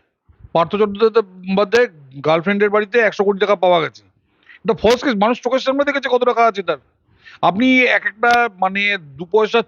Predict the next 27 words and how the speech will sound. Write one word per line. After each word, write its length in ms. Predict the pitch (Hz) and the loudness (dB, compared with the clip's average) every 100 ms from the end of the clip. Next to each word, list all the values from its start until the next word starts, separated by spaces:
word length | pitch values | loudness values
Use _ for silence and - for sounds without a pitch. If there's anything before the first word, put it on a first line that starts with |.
| - | -4
চুনোপুটি 880 | 180 202 202 208 202 226 226 220 196 - | 0 0 0 -4 -4 -2 -2 -6 _ -2
কাউন্সিলর, 640 | 175 196 202 226 196 170 190 _ _ _ _ _ - | 0 2 0 0 2 0 -2 _ _ _ _ _ -2
তারা 160 | 202 | 0
তিরিশ 340 | 214 - 240 226 | 0 -2 -2 0
লাখ 100 | 233 | 0
টাকার 200 | 233 240 | 4 2
গাড়িতে 280 | 220 214 226 | 2 0 0
ঘুরে 180 | 185 202 | 0 2
বেড়াচ্ছে, 360 | 180 139 - - _ _ _ - | 2 0 -8 -20 _ _ _ -2
ফলস 200 | 214 - | -2 0
কেস, 260 | 254 143 _ _ _ _ | -2 -4 _ _ _ _
লোকের 160 | 214 254 | -2 0
চোখের 200 | 262 269 | 2 2
সামনে 220 | 302 302 | 2 2
দেখতে 220 | 277 226 | 2 2
পাচ্ছে। 240 | 226 - 190 | 0 0 -2
এই 60 | |
সুজিত 280 | - 233 254 | -2 -2 0
বোস, 320 | 233 151 - _ _ _ - | 0 0 -4 _ _ _ -2
ওকে 180 | 214 233 | 0 2
এখনো 180 | 240 | 2
কেন 160 | 240 247 | 0 0
জেলে 160 | 214 226 | 2 2
ঢোকাচ্ছে 280 | 233 240 240 | 2 0 0
না 80 | 226 | 0
ভগবান 320 | 202 214 202 | 0 0 -2
জানে। 200 | 190 | -6